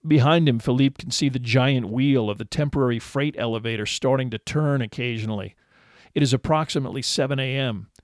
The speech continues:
Soon the entire area will be crawling with workers and security. Petit knows it is now or never. He is utterly exhausted and has gotten virtually no sleep for two consecutive days.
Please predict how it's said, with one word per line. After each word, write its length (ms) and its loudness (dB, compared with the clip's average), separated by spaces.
Soon 360 4
the 100 2
entire 460 0
area 420 0
will 140 -6
be 100 -10
crawling 520 2
with 140 -6
workers 680 -2
and 120 -4
security. 680 -2
Petit 320 2
knows 320 8
it 80 4
is 120 -2
now 280 2
or 80 2
never. 420 0
He 140 -2
is 100 2
utterly 360 4
exhausted 760 0
and 60 -4
has 140 -6
gotten 280 0
virtually 460 -2
no 220 2
sleep 580 -4
for 180 -10
two 300 -2
consecutive 680 -6
days. 540 -4